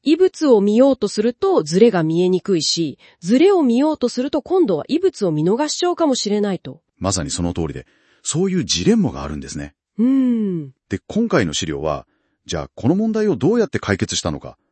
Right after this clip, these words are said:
Speaker 2: その工夫を見ていこうということですね。
Speaker 1: 面白そうですね。では、早速その解決策の部分見ていきましょうか。資料によると、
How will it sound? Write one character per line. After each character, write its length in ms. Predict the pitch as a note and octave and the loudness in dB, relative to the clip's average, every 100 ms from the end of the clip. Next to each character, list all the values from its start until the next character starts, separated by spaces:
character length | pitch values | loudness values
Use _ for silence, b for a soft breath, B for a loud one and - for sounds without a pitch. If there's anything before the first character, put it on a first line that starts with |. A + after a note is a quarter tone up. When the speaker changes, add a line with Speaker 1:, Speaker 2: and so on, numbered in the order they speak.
| _ _ _ | _ _ _
Speaker 2:
そ 160 | - | -4
の 80 | F3+ | -2
工 100 | A3+ | -2
夫 160 | G3 F#3+ | 2 4
を 60 | |
見 80 | F3 | 4
て 80 | G2 | 0
い 60 | |
こ 180 | - - | -2 -10
う 100 | _ | _
と 60 | G3+ | -2
い 40 | |
う 20 | G3 | -2
こ 80 | |
と 80 | E2+ | -4
で 80 | B1+ | -6
す 80 | E2 | -8
ね。 160 | C3 - _ - | -8 -12 _ -2
Speaker 1:
面 180 | F#3 G#3 | 0 2
白 260 | A#3+ B3 | 4 2
そ 200 | - B3+ | 2 2
う 40 | G#3 | 2
で 120 | F3 | 0
す 100 | F3 | -2
ね。 380 | D#3+ D3+ C#3+ - B B B - | -2 -2 -6 -10 B B B 2
で 100 | A#3+ | 4
は、 180 | F#3 B B | 4 B B
早 160 | - | -8
速 540 | A#3+ F#4+ - F#4 F#4 F4 | -4 -4 0 2 4 2
そ 100 | D#4+ | 2
の 140 | D4 | 0
解 200 | - C4+ | 0 -2
決 220 | F#4+ F#4+ | -2 -4
策 220 | - C#4+ A3+ | -4 0 0
の 80 | |
部 100 | F#3+ | 0
分 320 | E3 F3 C#3+ - _ | 0 -2 -2 -8 _
見 80 | F#3 | -4
て 100 | E3 | -4
い 60 | D3 | -6
き 100 | D3+ | -8
ま 60 | |
し 100 | - | -10
ょ 40 | D3 | -10
う 40 | |
か。 200 | D3 B2+ _ b b b b b b | -12 -16 _ b b b b b b
資 240 | - E4 | -2 4
料 220 | G4 F#4 D4+ | 6 6 4
に 120 | G#3 | 4
よ 120 | F3+ | 2
る 120 | F3+ | -2
と、 400 | - G3 F3+ C#3 | -2 -2 0 -2